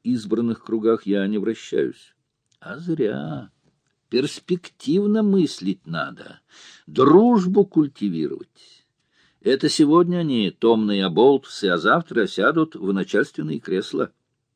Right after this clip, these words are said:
"Спасибо. Не интересуюсь". Ну, карьеру без связей, не.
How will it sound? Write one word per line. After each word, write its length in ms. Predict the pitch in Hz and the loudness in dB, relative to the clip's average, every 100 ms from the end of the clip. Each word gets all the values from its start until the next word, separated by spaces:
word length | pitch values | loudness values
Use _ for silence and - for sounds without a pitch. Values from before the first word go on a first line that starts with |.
| _ _ _ _ _ | _ _ _ _ _
"Спасибо. 680 | _ - 82 - 65 58 60 _ _ _ _ - | _ -12 -12 -12 -14 -14 -16 _ _ _ _ -8
Не 180 | 151 | -6
интересуюсь". 720 | 139 139 113 - 104 - _ _ _ _ _ _ _ _ _ _ _ - | -6 -6 -8 -10 -16 -20 _ _ _ _ _ _ _ _ _ _ _ -20
Ну, 320 | 73 76 65 | -14 -14 -14
карьеру 600 | - 87 80 64 90 98 | -10 -6 -6 -2 0 0
без 260 | 73 82 - | -2 -6 -8
связей, 880 | - 87 98 117 123 127 92 95 90 | -12 -6 -2 0 0 0 -2 -4 -4
не. 680 | 95 127 165 156 151 143 | -4 -6 -8 -10 -12 -14